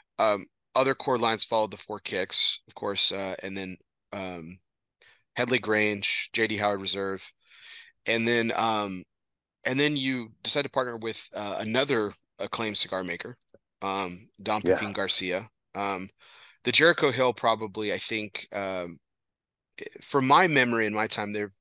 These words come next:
Speaker 1: there have been stars of the trade show, and I can remember quite a few of them over the years and everything. But I think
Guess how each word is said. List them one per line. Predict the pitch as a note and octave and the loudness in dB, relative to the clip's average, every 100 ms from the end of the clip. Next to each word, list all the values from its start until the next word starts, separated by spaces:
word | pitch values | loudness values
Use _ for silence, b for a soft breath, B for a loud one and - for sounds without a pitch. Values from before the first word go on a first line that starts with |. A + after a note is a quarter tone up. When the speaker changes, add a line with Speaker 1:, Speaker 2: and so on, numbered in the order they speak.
| - | -8
Speaker 1:
there | B2 | -6
have | A#2 G#2 | -4 -2
been | B2 A2+ G#2+ B B B B | 0 0 -4 B B B B
stars | - - D#3+ F3 F3+ D#3 | 0 4 8 8 6 4
of | - B2 A2 | 0 -2 -2
the | A#2 | 0
trade | - A2+ A2 | 2 2 2
show, | - G2 F2+ E2+ F2 - _ | 2 2 0 -8 -10 -18 _
and | - G#2+ | -6 -4
I | |
can | A2 G#2+ G2+ - | -4 -6 -12 -8
remember | A#2+ A#2+ B2 A2+ | -2 0 0 -2
quite | - A2 | 0 0
a | |
few | G2+ G#2+ G#2 | 0 -4 -4
of | |
them | G2 G2 | -4 -4
over | G2 F#2 | -4 -6
the | F#2 | -8
years | F#2 G2 F#2+ | -2 0 0
and | F#2+ | 0
everything. | F2 F2 - E2+ G2 | -2 -8 -12 -14 -2
But | A2 | -2
I | |
think | A2+ E3 D#3 | 0 0 -2